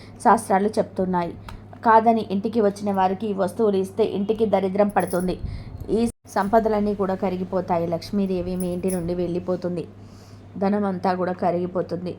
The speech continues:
చేతిలో రూపాయి కూడా మిగలదు, అడుక్కునే స్థాయికి వెళ్ళిపోతారు. కనుక ఎవరు కూడా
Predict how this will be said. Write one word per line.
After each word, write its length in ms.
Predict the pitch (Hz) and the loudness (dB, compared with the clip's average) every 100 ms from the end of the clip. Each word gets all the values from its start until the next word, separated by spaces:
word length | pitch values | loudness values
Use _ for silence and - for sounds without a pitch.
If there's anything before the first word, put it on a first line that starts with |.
| - | -4
చేతిలో 380 | 180 175 196 185 | -2 0 0 0
రూపాయి 400 | 180 170 185 175 | 2 0 0 -2
కూడా 260 | 180 190 185 | -2 -2 -2
మిగలదు, 360 | 175 180 170 175 - - - - - | -2 -2 -4 -4 -12 -20 -20 -16 -4
అడుక్కునే 500 | 180 208 208 202 180 | 0 0 0 -2 -2
స్థాయికి 480 | 170 - 170 180 190 | -4 -2 0 0 -2
వెళ్ళిపోతారు. 640 | 180 175 170 160 170 160 | -2 -4 -4 -4 -2 -2
కనుక 340 | 170 170 175 185 | -2 -4 -4 -2
ఎవరు 520 | 175 175 170 175 180 | 0 0 -2 -2 -2
కూడా 380 | 185 180 180 | -2 0 0